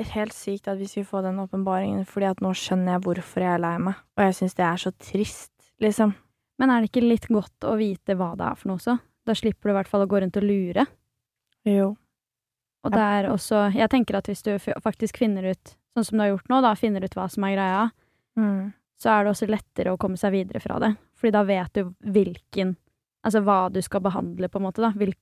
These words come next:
Speaker 2: eh, be-, eller bearbeide.
Speaker 1: Mm. Det er det. Faen heller, ass.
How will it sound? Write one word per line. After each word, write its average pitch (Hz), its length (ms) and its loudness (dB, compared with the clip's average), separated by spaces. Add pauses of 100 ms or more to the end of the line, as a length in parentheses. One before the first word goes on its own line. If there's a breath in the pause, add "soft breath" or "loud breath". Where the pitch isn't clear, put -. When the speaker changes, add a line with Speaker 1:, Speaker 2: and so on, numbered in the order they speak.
(140)
Speaker 2:
eh, 196 160 -2
be-, 190 160 4
eller 185 180 -2
bearbeide. 180 540 0 (320)
Speaker 1:
Mm. 202 340 4 (840)
Det 202 80 2
er 185 120 2
det. 180 120 -4 (1800)
Faen 190 360 4
heller, 120 240 -2
ass. - 360 -12